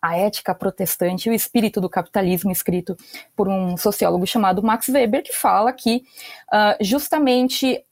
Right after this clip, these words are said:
a moral cristã, né, nesse caso, pro-, é,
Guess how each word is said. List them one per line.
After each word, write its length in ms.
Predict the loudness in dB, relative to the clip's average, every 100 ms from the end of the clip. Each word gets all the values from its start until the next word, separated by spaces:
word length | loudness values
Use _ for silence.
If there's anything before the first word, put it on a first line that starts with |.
| -2
a 280 | 2 4 4
moral 720 | 2 4 4 4 4 2 -2 -8 _
cristã, 680 | -2 0 -2 0 2 2 2
né, 260 | 0 0 0
nesse 240 | -4 -6
caso, 380 | -2 -2 -2 -6
pro-, 200 | -8 -6
é, 200 | -4 -4